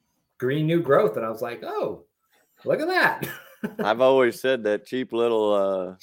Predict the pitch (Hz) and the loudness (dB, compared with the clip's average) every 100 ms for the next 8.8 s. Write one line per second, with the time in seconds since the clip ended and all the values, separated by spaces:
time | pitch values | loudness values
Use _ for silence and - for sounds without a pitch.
0 | _ - 107 104 98 95 110 123 113 - | _ -8 -6 -4 -4 2 2 4 0 0
1 | 104 98 - 98 82 98 107 110 - _ | 0 0 -2 -10 -10 -4 2 2 0 _
2 | _ _ 127 113 101 95 - 104 101 95 | _ _ -2 -2 -2 -6 -2 -2 -2 -8
3 | 95 101 101 95 113 101 113 117 113 117 | -4 2 2 2 -2 -4 -4 0 4 6
4 | 107 98 123 123 107 104 107 107 117 107 | 6 2 -4 -4 -2 0 2 2 2 0
5 | 113 123 120 117 107 104 113 117 110 113 | 0 -2 0 0 0 0 0 0 0 0
6 | 113 117 117 110 - 101 101 110 98 95 | 2 0 0 -2 -8 -6 -2 0 0 -4
7 | 92 113 113 107 107 101 107 101 101 107 | 0 0 0 -4 -6 -4 -6 -4 0 0
8 | 98 104 131 - - - - | 0 0 -2 -6 -14 -14 -16